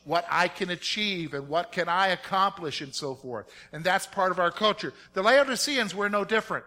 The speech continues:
Let me tell you a little bit about their history. I don't know why they put the city where they did, but they put the city in a location that was prone to earthquakes. Even to this day, it was prone to earthquakes.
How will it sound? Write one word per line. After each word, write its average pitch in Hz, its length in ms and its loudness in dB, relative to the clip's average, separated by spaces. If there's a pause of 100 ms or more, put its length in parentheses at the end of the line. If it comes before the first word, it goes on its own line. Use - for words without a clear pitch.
Let 208 100 -6
me 247 60 -4
tell 254 200 0
you 226 100 0
a - 20 0
little 202 180 2
bit 185 100 2
about 175 260 4
their 165 140 -4
history. 139 440 -6 (920)
I 185 100 4
don't 247 120 2
know 226 60 4
why 202 260 6
they 226 120 2
put 226 240 -2
the 180 80 -8
city 214 300 -2
where 185 220 -2
they 165 160 -2
did, 190 300 -2
but 175 120 -6
they 165 100 -2
put - 280 -2
the 226 100 -4
city 202 460 -2
in 202 120 -2
a 269 60 -2
location 202 680 -2
that 170 200 -6
was 170 140 -6
prone 190 760 -2 (280)
to 254 200 0
earthquakes. 196 920 0 (680)
Even 240 260 0
to 285 160 -2
this 254 220 4
day, 208 340 4
it 190 140 -2
was 196 120 -2
prone 233 420 0
to 214 120 -8
earthquakes. 190 640 -2